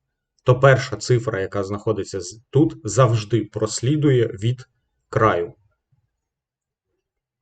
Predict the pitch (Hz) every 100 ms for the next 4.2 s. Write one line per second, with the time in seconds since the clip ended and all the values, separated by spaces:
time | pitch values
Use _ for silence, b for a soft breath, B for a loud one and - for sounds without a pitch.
0 | _ 123 110 - 87 - _ _ _ _
1 | _ _ - - _ _ _ _ - 123
2 | 127 123 107 104 101 101 110 107 110 107
3 | 104 92 - 95 90 _ _ _ _ -
4 | 90